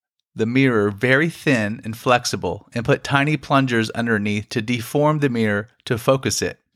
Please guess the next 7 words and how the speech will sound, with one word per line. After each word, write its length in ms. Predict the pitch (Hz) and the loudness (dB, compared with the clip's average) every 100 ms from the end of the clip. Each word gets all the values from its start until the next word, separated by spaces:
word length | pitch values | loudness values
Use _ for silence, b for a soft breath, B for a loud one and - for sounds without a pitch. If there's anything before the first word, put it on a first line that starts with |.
| _ _ _ _ _ | _ _ _ _ _
Problem 260 | - 98 104 | 2 2 2
solved. 320 | 90 - - _ _ _ _ _ _ _ - | -2 -2 -8 _ _ _ _ _ _ _ -2
But 140 | 113 | -2
the 80 | 120 | 0
U 120 | 120 117 | 2 2
S 160 | 110 | 2
government 520 | 131 131 135 98 98 | 2 2 2 0 -6